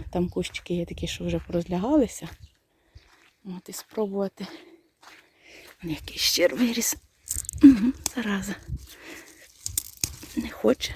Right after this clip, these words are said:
вириватися зовсім. Цезар, що там шукаєш? А? Мазун. Мазун.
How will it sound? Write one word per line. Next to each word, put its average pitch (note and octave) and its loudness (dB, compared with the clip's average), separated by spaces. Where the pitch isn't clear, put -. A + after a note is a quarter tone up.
вириватися A#3 0
зовсім. - -10
Цезар, C#4 6
що - 2
там C4+ 4
шукаєш? - 2
А? C4+ 8
Мазун. A3 0
Мазун. C4+ 4